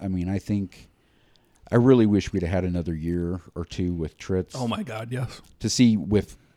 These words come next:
Speaker 1: some of the players he would have brought in that are his kind of players, 'cause don't forget, he didn't put this team together, and he had a lot of success with them. So,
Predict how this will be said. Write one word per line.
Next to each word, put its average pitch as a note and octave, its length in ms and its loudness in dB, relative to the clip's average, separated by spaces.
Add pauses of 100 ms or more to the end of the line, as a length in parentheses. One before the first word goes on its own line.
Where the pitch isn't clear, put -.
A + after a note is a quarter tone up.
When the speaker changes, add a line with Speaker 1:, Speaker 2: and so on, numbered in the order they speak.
Speaker 1:
some A2 200 0
of F#2+ 40 0
the F2 60 -4
players E2+ 360 -4
he A#2 160 2
would A2+ 160 4
have G2 100 -2
brought G2+ 220 4
in F#2+ 520 0
that E2 120 -6
are D2 120 -10
his G2 280 -2
kind B2+ 200 -2
of A#2+ 60 -4
players, C3 380 0
'cause F2 300 -4 (600)
don't G#2+ 140 2
forget, G2+ 400 0
he G#2 120 -4
didn't F#2 320 -4 (220)
put - 220 0
this F2+ 160 -4
team F2 280 -4
together, E2 580 -2 (580)
and G2+ 120 -2
he G2 60 0
had G#2 120 2
a F#2+ 40 -2
lot F2+ 200 -2
of E2 240 -6
success - 480 -8
with - 120 -18
them. - 220 -18 (100)
So, D2+ 360 -8